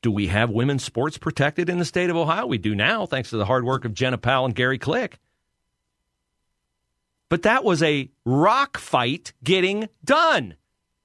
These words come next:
because we have a squishy, hide in his office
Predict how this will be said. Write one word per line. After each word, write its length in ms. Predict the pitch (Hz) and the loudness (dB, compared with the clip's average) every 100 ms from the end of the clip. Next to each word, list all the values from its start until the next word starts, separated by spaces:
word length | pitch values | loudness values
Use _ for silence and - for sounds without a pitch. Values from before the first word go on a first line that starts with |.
| _ | _
because 300 | 190 214 202 | -2 0 0
we 140 | 196 226 | 0 2
have 120 | 220 | 2
a 60 | |
squishy, 840 | 220 - - 254 294 - 262 254 262 _ _ _ _ - | 0 -4 -6 0 0 2 0 -2 -4 _ _ _ _ -2
hide 360 | 185 233 262 | 2 2 2
in 120 | 262 254 | 2 2
his 180 | 214 | 2
office 580 | 214 220 226 233 233 - | 2 2 0 0 -2 -6